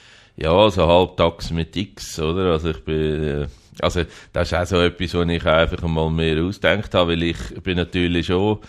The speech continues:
nicht vierundzwanzig Stunden einfach Komiker, oder? Sondern ich studiere mindestens den Halbtag auch an sehr ernsten Sachen umeinander, auch an der Welt, weil ich glaub,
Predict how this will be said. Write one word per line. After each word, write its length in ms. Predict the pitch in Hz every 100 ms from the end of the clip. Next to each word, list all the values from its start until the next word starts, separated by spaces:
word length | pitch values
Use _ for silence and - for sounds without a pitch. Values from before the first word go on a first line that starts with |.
| - - -
nicht 200 | 90 -
vierundzwanzig 640 | 95 95 92 90 90 -
Stunden 280 | - 87 90
einfach 280 | 90 90 -
Komiker, 760 | 113 87 76 73 - 71 71
oder? 140 | 73 87
Sondern 540 | 85 80 80 80 80 - - _ -
ich 120 | 73
studiere 800 | - 82 82 85 80 80 80 78
mindestens 560 | 80 87 90 - 82
den 120 | - 76
Halbtag 580 | 80 85 - 80 78
auch 300 | 76 76 76
an 60 | 78
sehr 280 | 78 78 82
ernsten 760 | 76 76 87 - 87 85 82
Sachen 460 | - 82 87 - 80
umeinander, 680 | 82 82 78 78 82 78 73
auch 140 | 76
an 60 | 71
der 120 | 76
Welt, 380 | 69 73 92 -
weil 140 | 78
ich 100 | 78
glaub, 380 | 82 78 76